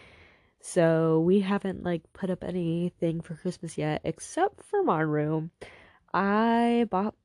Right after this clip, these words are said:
actually, my mom bought me a mini Christmas tree from Target. They had them in the little dollar section.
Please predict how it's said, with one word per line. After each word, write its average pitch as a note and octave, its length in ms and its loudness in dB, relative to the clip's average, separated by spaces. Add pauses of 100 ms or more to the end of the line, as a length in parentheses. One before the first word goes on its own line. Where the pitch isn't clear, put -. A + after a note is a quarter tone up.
(600)
actually, G#3 300 0
my F#3+ 120 0
mom F3 280 0
bought E3+ 200 0
me D#3+ 440 -2
a D#3 340 0
mini E3 280 0
Christmas F3 460 -6
tree D#3+ 580 0 (140)
from E3 920 0 (400)
Target. G#3 600 4
They F3+ 100 0
had G3 260 2
them A#3 160 2
in A3+ 80 0
the A3 80 2
little G#3 340 2
dollar F#3 460 0
section. C#4 720 -4